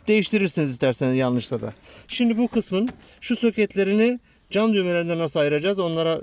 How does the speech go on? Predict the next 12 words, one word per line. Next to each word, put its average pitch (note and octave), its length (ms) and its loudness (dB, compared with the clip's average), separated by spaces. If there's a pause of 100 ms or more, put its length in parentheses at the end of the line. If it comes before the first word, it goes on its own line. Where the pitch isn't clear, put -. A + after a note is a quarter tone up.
(140)
onları D3 320 -2
söyleyeyim. C#3+ 440 -4 (260)
Onun A#3 180 2
için A#3+ 180 0
de G#3+ 60 2
arkadaşlar F#3+ 420 -2
şöyle G3 240 -2
cam G#3+ 220 0
düğmesinin G#3+ 560 0 (580)
tam B3 180 0
soketin G#3+ 460 0
dibinden, F#3 460 0